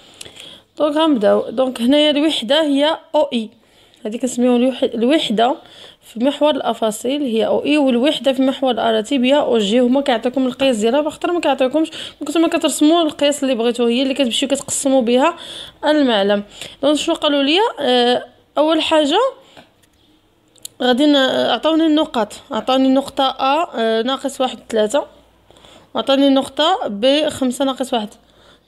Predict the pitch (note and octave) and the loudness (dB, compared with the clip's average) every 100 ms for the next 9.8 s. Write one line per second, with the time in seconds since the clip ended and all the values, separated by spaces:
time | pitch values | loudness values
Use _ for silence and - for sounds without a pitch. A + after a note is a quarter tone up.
0 | - C4 C4 A#3 A#3 A#3 B3+ C4+ C#4+ C#4+ | -8 -2 0 2 2 4 4 4 2 0
1 | B3+ D#4+ - C#4+ C4+ B3+ B3+ A#3+ A#3+ A#3 | 0 -2 0 2 2 2 2 2 2 0
2 | - G#3+ B3 G4 - - - - - B3+ | 0 0 0 -2 -8 -20 -20 -20 -10 -2
3 | C#4 D#4 - C4+ C#4+ D4+ C4 C4 D4 C4+ | 2 2 2 0 2 2 0 2 2 2
4 | - - B3 D4 D4 D4+ C4+ C#4 C#4 C#4 | 0 -2 0 2 0 -2 -2 0 0 0
5 | C#4+ C#4 D4 D4+ F#4+ E4 D4+ - - B3 | 0 -2 0 0 2 6 4 4 0 0
6 | B3+ - C#4+ - - - - - - - | 0 -2 -4 -4 -12 -20 -20 -20 -20 -20
7 | _ _ - B3 D#4+ D4+ F#4 - D#4 D4+ | _ _ -6 -2 0 2 0 2 2 4
8 | D4 C#4+ C4+ C4 B3+ A#3 - - - C4 | 4 4 2 -2 -4 -6 -10 -12 -6 -2
9 | B3 - G#4+ D#4+ - C#4+ C#4 E4+ | 0 2 2 2 2 2 4 2